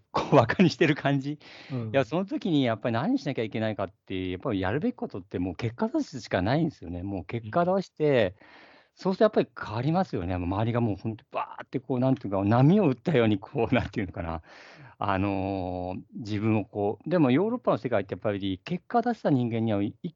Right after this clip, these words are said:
Speaker 1: 気にこう、なんていうか、な-、なびくっていうか、
Speaker 2: うん。
Speaker 1: なんか一気にそこで人種の壁みたいなのを感じて、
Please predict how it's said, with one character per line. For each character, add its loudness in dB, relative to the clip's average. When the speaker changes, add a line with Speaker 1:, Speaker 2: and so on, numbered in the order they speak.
Speaker 1:
気 -4
に 4
こ -2
う、 2
な 2
ん -2
て -6
い -4
う -6
か、 -6
な-、 0
な 0
び 0
く -8
っ -20
て -4
い -2
う -6
か、 -2
Speaker 2:
う -12
ん。 0
Speaker 1:
な 4
ん 2
か 4
一 0
気 2
に 6
そ -4
こ -2
で 0
人 -2
種 -4
の 0
壁 -2
み 2
た 2
い 0
な 0
の -2
を -6
感 -8
じ -14
て、 -10